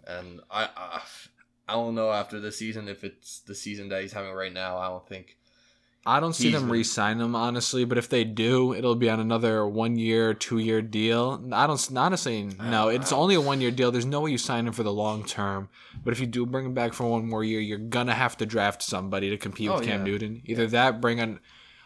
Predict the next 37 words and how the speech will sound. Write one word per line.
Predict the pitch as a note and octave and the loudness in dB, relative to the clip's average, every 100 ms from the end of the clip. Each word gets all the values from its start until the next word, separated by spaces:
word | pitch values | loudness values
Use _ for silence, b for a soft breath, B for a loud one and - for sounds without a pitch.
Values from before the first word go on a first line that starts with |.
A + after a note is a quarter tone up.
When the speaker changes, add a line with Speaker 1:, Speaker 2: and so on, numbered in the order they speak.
| B | B
Speaker 2:
honestly, | A#2+ D#3+ F3+ D3+ | 0 2 4 2
I | |
can | C#3 | 0
see | D3 | 0
them | B2+ B2 A2+ - _ - | 0 -2 -8 -14 _ -12
not | A#2 A#2 C3 C3 | 0 2 2 2
re-signing | B2+ B2+ A#2 A2+ | 0 2 0 0
Cam | A#2+ G#2+ | -2 -2
Newton, | G#2+ G#2+ | -2 -2
signing | - B2+ A#2 A2+ | 0 2 2 0
another | A2 A#2 A#2 | 0 0 0
free | - B2 A2+ | 0 2 4
agent | A2+ A2 G#2+ | 2 0 0
veteran, | A2 A2 G#2 G2+ G2 G2 B B B B | 2 2 2 -2 -4 -8 B B B B
and | - A#2 A2 | -2 0 2
bringing | A2 A2 A2 G#2 | 2 2 2 0
in | G#2 G#2 G2+ F#2+ F#2 F2+ - _ _ _ _ _ - | 0 0 0 -2 -6 -12 -18 _ _ _ _ _ -4
a | G#2 G2+ | 2 2
young | G#2 G#2+ A2 | 2 0 0
quarterback | - G#2+ G2+ F#2 D2 - | 2 2 2 0 -2 -6
to | G#2+ | -6
sit | - A2 | -2 0
under. | G2 F#2 E2 F2 - _ _ b b | 0 0 -4 -8 -14 _ _ b b
So | - D3 B2 A2+ | -2 2 4 4
almost | B2+ B2 | 4 2
like | A2+ | 0
what | A2+ | 0
Miami | A2 A2+ A2+ A2 G#2 G2+ | 0 0 0 0 -2 -2
you | F#2 G2+ | -2 0
saw | - G2+ G2+ | 0 2 0
do | G2 G2 F#2+ F#2 | 0 0 0 0
with | F2+ F2+ G2 | -2 -2 -2
Ryan | G2 F#2+ | -4 -4
Fitzpatrick, | - - - G2 - E2+ E2+ - | -6 -4 0 0 0 -4 -4 -6
your | |
boy. | F2+ G2 F#2 F2+ G2+ - | -4 0 0 -2 -4 -8
Speaker 1:
Yeah. | F#2 F2+ | -12 -10